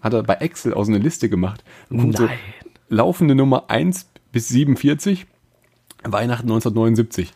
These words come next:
Speaker 1: Und dann kommt Geburtstag so und so und so und so. Halt nach U-, nach, nach Familienfeiern, Urlaube, alles sortiert. Das ist voll geil.
Speaker 2: Wahnsinn. Das ist
Speaker 1: Deswegen hab ich
Speaker 2: geil.
Speaker 1: da halt, das ist voll geil. Äh, und dann hab ich da halt durchgeguckt, deswegen weiß ich, dass ich zu meinem Geburtstag neunzehnhundertfünfundachtzig
Speaker 2: Ja.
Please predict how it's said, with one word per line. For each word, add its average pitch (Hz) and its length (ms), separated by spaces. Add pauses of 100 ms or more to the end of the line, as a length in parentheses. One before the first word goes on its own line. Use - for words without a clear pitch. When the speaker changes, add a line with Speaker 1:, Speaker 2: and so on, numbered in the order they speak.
(340)
Speaker 1:
Und 110 100
dann 120 140
kommt 123 240
Geburtstag 117 360
so 127 120
und 110 100
so - 120
und 107 140
so 131 120
und 104 100
so. 90 180
Halt 131 120
nach 127 180
U-, 196 160
nach, 139 280
nach 113 260
Familienfeiern, 160 800
Urlaube, 151 580
alles 175 220
sortiert. 131 380 (640)
Das 110 180
ist - 60
voll 113 180
geil. 131 140
Speaker 2:
Wahnsinn. 82 200 (400)
Das 127 220
ist - 100
Speaker 1:
Deswegen 147 140
hab 127 80
ich 135 60
Speaker 2:
geil. 101 60
Speaker 1:
da 135 80
halt, 139 220 (260)
das 101 140
ist - 80
voll 101 220
geil. - 260 (500)
Äh, 107 360 (400)
und 110 60
dann 117 140
hab 135 100
ich 147 80
da 156 60
halt 123 140
durchgeguckt, 170 440
deswegen 117 300
weiß 120 220
ich, 120 100
dass 104 180
ich - 200
zu 113 100
meinem 107 320
Geburtstag 135 560
neunzehnhundertfünfundachtzig - 1120 (180)
Speaker 2:
Ja. 101 300